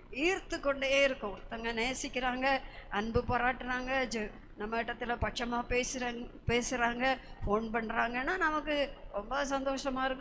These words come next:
அவங்ககிட்ட பேசிக்கிட்டே இருக்கணும் போல இருக்கும், அவங்கள பார்க்கணும் போல இருக்கும். இப்படிப்பட்ட ஒரு அன்பு, அஹ், கவர்ந்து கொள்ளுகிற இருதயம் உண்டு. அது தாவீது கூட சொல்றாரு இல்லையா,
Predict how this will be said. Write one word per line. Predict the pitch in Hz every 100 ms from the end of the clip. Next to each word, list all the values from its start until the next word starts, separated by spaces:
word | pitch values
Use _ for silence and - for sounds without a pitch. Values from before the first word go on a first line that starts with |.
| 285
அவங்ககிட்ட | 269 196 196 214
பேசிக்கிட்டே | 214 214 208 220 233 240 233 240
இருக்கணும் | 233 226 233
போல | 226 233 240
இருக்கும், | 226 226 254 254 - - - - 254 - -
அவங்கள | 233 196 196 202 202
பார்க்கணும் | 165 196 220 240 233
போல | 233 233 240
இருக்கும். | 240 277 294 - - -
இப்படிப்பட்ட | 285 320 320 320 349
ஒரு | 339 262 247
அன்பு, | 202 269 392 415 415 381 294 - - -
அஹ், | 240 226 214
கவர்ந்து | 233 277 285 294
கொள்ளுகிற | 285 262 254 247 240
இருதயம் | 226 233 254 269 330 - - - - -
உண்டு. | 220 220 208 - - -
அது | 202 202 202 202
தாவீது | 226 247 262 247
கூட | 247 240
சொல்றாரு | 254 214 226 220 214
இல்லையா, | 202 208 196